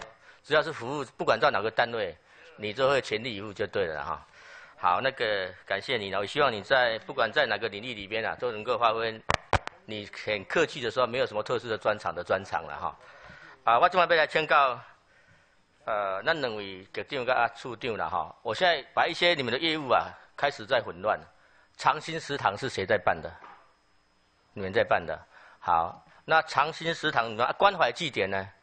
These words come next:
马令，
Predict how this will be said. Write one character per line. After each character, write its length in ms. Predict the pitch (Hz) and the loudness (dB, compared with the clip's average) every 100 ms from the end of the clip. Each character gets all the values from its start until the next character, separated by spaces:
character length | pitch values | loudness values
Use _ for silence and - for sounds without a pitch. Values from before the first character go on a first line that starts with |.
| _ _ _ _ _ _ _ _ _ _ _ _ _ _ _ _ _ _ _ _ _ _ _ _ _ _ _ _ _ | _ _ _ _ _ _ _ _ _ _ _ _ _ _ _ _ _ _ _ _ _ _ _ _ _ _ _ _ _
马 160 | 120 110 | 0 2
令， 200 | 131 | 2